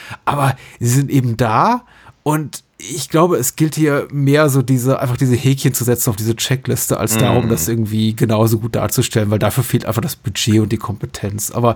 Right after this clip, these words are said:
Speaker 1: wir haben eben Sarah, die mit Newt, äh, mit Newt, mit, mit, äh, Samantha da am Boden kniet und die Kamera schreit. Und wir haben irgendwie die Shootouts mit den Marines und wir haben,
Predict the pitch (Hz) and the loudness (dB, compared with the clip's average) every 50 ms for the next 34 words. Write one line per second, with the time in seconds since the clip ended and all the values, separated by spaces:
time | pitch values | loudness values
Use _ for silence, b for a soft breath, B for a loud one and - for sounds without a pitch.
0 | B B B B B B B 127 107 120 139 139 120 120 139 143 135 - - - | B B B B B B B 0 2 2 0 0 0 2 2 2 2 0 0 2
1 | 131 120 117 117 113 117 117 107 - 120 120 120 123 113 104 135 135 135 131 - | 2 4 4 4 4 4 2 2 2 0 2 2 2 2 2 2 2 2 0 0
2 | 143 139 131 123 123 127 123 127 127 123 113 107 107 - - 120 120 117 113 - | 0 2 2 4 4 2 2 2 2 2 2 0 -2 -2 -2 0 2 2 0 0
3 | 123 113 110 110 110 - 120 117 113 - - 123 - - - - 107 113 120 - | 0 0 0 0 0 -2 -2 -4 -2 -2 -4 -4 -4 -6 -8 -6 -2 -2 0 0
4 | - 127 120 120 117 - 127 127 120 107 110 123 123 123 127 127 127 - - 127 | 0 2 2 2 2 2 0 0 0 0 0 2 2 4 4 2 0 -2 -2 -2
5 | 120 110 120 117 131 135 139 139 - - 120 117 120 110 107 110 113 - - 113 | 0 0 0 0 0 0 0 0 0 -2 0 0 0 0 0 -2 -2 -2 -2 -2
6 | 107 107 110 113 117 131 127 - 131 123 120 - 120 131 127 120 127 120 131 131 | 0 0 0 0 -2 -2 -2 0 2 2 2 2 2 2 2 2 2 2 2 0
7 | 120 - - - 127 123 - 113 120 - - - - - 131 123 127 127 123 123 | 0 0 0 0 0 0 0 0 -2 -4 -4 -6 -4 -2 0 0 2 2 4 4
8 | 127 123 123 123 117 110 - - 123 120 - 131 123 113 123 123 120 | 4 4 4 4 2 0 -2 -2 -2 -2 0 0 2 2 2 0 0